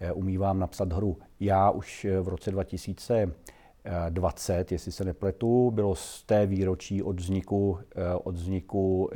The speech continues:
díla R U R, kde se objevuje slovo robot, eh, od Čapka, eh,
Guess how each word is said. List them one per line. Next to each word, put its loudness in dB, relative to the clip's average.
díla 0
R -2
U -2
R, -4
kde -2
se -12
objevuje -2
slovo -4
robot, -2
eh, -4
od -10
Čapka, -4
eh, -2